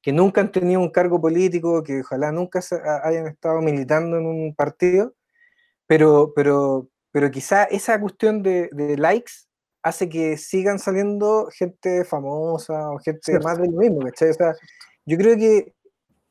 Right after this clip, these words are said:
Speaker 1: eh, hay mecanismos donde de verdad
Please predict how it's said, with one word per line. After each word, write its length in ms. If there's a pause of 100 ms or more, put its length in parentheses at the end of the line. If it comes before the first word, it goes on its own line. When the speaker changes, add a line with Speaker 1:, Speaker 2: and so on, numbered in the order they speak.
Speaker 1:
eh, 180 (320)
hay 140
mecanismos 720
donde 260
de 140
verdad 580